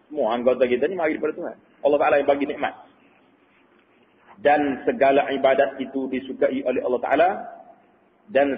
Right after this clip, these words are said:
segala maksiat itu dibenci Allah Ta'ala. Dan hendaklah engkau perlakukan matamu itu pada melihat akan Quran. Allahu Akbar. Oh, ni lagi terbebas sekarang. Jadi macam mana nak syukur nikmat mata?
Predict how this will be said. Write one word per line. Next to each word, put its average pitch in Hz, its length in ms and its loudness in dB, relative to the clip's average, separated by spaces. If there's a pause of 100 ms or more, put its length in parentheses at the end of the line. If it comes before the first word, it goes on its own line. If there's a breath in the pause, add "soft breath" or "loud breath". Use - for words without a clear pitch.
segala 131 320 2
maksiat 135 480 -2
itu 127 160 -6
dibenci 123 640 -4
Allah 123 240 0
Ta'ala. 110 340 2 (1400)
Dan 151 240 0
hendaklah 165 400 2
engkau 170 400 2
perlakukan 165 720 2
matamu 165 560 0
itu 185 240 -4
pada 151 240 2
melihat 160 400 0
akan 131 320 -2
Quran. 107 460 -2 (500)
Allahu 92 320 -8
Akbar. 95 320 -6 (560)
Oh, 113 120 -4
ni 117 120 -4
lagi 110 160 -2
terbebas 110 480 -2
sekarang. 104 320 -6 (1800)
Jadi - 160 4
macam 240 240 4
mana 226 160 4
nak 214 80 2
syukur 233 240 2
nikmat 214 240 0
mata? 226 340 2